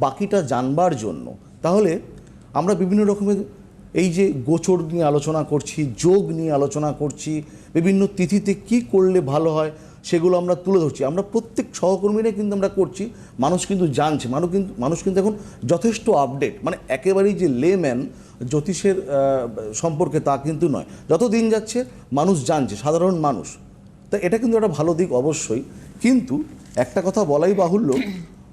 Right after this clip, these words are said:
প্রত্যেকে হয়তো জ্যোতিষ নিয়ে চর্চা করেন, আমরা যারা জ্যোতিষী তারা তো করব বটেই, এবং যারা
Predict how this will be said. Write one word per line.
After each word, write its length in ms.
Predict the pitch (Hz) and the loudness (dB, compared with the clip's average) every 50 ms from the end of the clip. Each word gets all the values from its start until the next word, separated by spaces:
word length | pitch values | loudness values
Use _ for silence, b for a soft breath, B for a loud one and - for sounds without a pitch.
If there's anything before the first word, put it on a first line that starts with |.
| - - - - - - - - - - - - - - - | -20 -20 -20 -20 -20 -20 -20 -20 -20 -20 -20 -20 -18 -8 -4
প্রত্যেকে 420 | 156 156 156 - 208 202 214 220 | -4 -2 0 0 -2 0 0 2
হয়তো 340 | 185 196 202 202 202 214 214 208 208 202 - - - - - - - - - 131 | 2 2 2 2 4 2 2 4 2 0 -4 -8 -12 -20 -20 -20 -12 -8 -6 -2
জ্যোতিষ 300 | 131 147 147 160 190 170 - 160 | 0 0 0 0 -2 -4 -2 0
নিয়ে 120 | 190 190 | -2 0
চর্চা 360 | - 170 151 139 - 180 170 | 2 0 0 0 0 0 -2
করেন, 340 | 143 - 151 156 - 113 85 71 | 0 0 0 2 2 0 -2 -2
আমরা 240 | 92 123 139 151 156 | -4 -2 0 0 2
যারা 200 | 151 160 165 156 | 2 2 2 0
জ্যোতিষী 360 | 123 135 131 139 151 147 160 | 0 -2 -4 -4 -6 -6 -4
তারা 180 | 147 139 127 127 | -2 0 0 0
তো 100 | 127 143 | -2 -2
করব 300 | 123 127 135 135 143 147 | -2 0 0 0 0 0
বটেই, 420 | 117 117 110 - 143 127 101 92 - - - - - - - - - | 0 0 0 0 0 -2 -2 -4 -10 -16 -20 -20 -20 -20 -12 -6 -2
এবং 260 | 143 165 185 175 143 | 0 0 0 0 0
যারা 300 | 107 139 135 139 156 175 | 0 2 2 2 2 2